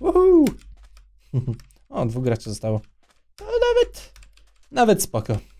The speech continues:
Ciekaw jestem, czy osoba tamta jest pode mną, czy nade mną, czy na moim poziomie. Tego dowiemy się już w najbliższych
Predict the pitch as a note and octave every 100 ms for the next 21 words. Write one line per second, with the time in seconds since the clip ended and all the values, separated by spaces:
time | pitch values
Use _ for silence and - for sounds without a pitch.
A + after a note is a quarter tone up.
0 | _ - A3 F#3 G3+ E3+ D#3+ D3 C3+ B2
1 | B2+ B2+ A2+ - G3 B3 A3 G#3 - -
2 | _ - D#3+ F#3+ F#3+ F3 E3+ E3 - -
3 | - - A2 G#2+ F3 D3 D#3 D#3 D3+ C#3
4 | C3+ _ _ _ _ _ _ _ _ _
5 | _ G#3 F#3+ C#3 A#2 A2+ G3 B2+ A2 -
6 | G#3 G3 D#3+ A#2+ A2 G#2+ - _ _ _
7 | G3+ F#3+ B2 A#2 A2+ A2 D#3+ G#3 - -
8 | F#3 E3 - _